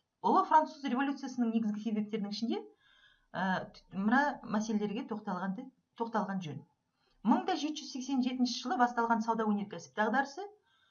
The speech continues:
патшаның дәрменсіздігі және ел бюджетінің тапшылығы, мың жеті жүз сексен сегіз, мың жеті жүз сексен тоғызыншы жылдардағы шаруалар көтерілістеріне әкелген бірнеше сәтсіз жылдар, монархиялық режим дағдарысы. Корольдік сотта туындаған мәселелерді шешуге талпыныс жасалады,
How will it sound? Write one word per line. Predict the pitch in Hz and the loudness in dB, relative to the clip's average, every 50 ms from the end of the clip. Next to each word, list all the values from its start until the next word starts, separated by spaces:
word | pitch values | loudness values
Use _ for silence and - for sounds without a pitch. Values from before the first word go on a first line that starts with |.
| _ _ _ _ _ - | _ _ _ _ _ -2
патшаның | 269 277 277 - 320 311 320 294 - | 0 0 0 2 2 2 2 2 2
дәрменсіздігі | 254 254 254 262 262 247 - - - 233 214 214 214 | 2 2 2 4 2 2 0 -2 -2 -2 0 0 2
және | 226 220 214 208 233 | 0 2 2 2 4
ел | 247 220 202 | 4 2 2
бюджетінің | 214 214 - 220 220 - - 208 208 - - - - _ - | 0 0 0 -2 -4 -2 0 0 0 0 -2 -8 -18 _ -4
тапшылығы, | - 220 - - - 170 160 151 175 233 - - - _ _ - | -2 -2 -2 -2 -6 -6 -6 -6 -4 -4 -6 -6 -10 _ _ -2
мың | 180 202 262 330 294 | 2 4 4 4 4
жеті | 302 320 311 - 254 | 0 -2 -4 -4 -8
жүз | - - | -8 -8
сексен | 247 - 262 247 - - | -8 -4 -2 -2 -2 0
сегіз, | 277 - 339 262 | -2 -4 -2 2
мың | 247 247 254 226 | 4 4 4 4
жеті | 226 247 - - | 2 0 -4 -6
жүз | - - | -12 -16
сексен | 214 - 240 214 220 | -10 -6 -4 -2 0
тоғызыншы | 240 220 220 208 - - | 0 0 0 0 -2 -2
жылдардағы | 208 190 208 208 208 202 190 185 190 - | -4 -4 -4 -2 -2 -2 -4 -4 -2 -2
шаруалар | 226 226 226 220 208 208 | 2 2 4 4 4 0
көтерілістеріне | 214 214 208 208 202 - - 208 196 196 190 | 0 -4 -4 -4 -6 -6 -4 -4 -4 -4 -4
әкелген | - 185 185 196 160 | -6 -6 -6 -4 -4
бірнеше | - 202 240 247 - - 220 208 | 0 6 6 6 6 6 2 -2
сәтсіз | - 226 208 - - 185 175 160 | -2 -4 -4 -4 -4 -8 -8 -6
жылдар, | 175 165 175 208 - - - - _ _ _ - - - _ _ _ _ _ _ - | -6 -2 -2 -2 -2 -2 -6 -18 _ _ _ -20 -20 -20 _ _ _ _ _ _ 2
монархиялық | 214 220 247 294 320 320 - 339 349 349 - | 4 6 8 6 6 4 2 -2 -4 -2 -4
режим | 226 208 208 190 202 240 254 247 214 | 0 0 2 2 2 2 0 0 0
дағдарысы. | 180 180 156 170 165 - - - - 139 - - _ _ _ _ _ _ _ _ _ _ _ _ _ _ _ _ _ _ _ - | -2 -4 -4 -6 -8 -8 -8 -12 -12 -12 -14 -14 _ _ _ _ _ _ _ _ _ _ _ _ _ _ _ _ _ _ _ 2
Корольдік | 277 277 320 349 320 381 392 - | 4 4 6 6 4 2 -2 -4
сотта | - 294 - - - 392 403 | -4 -6 -6 0 0 -2 0
туындаған | - 285 285 262 247 269 262 254 233 240 | 0 0 0 2 4 4 4 4 4 4
мәселелерді | 247 247 - 247 247 254 - 226 214 | 2 2 2 0 0 0 0 -2 -4
шешуге | - 233 214 - 226 214 247 247 | -4 -4 -4 -4 -2 -2 -2 0
талпыныс | 226 214 208 196 185 - - | 0 -2 -2 -2 -6 -6 -6
жасалады, | 196 202 - 269 277 - - | -6 -4 -2 0 0 0 0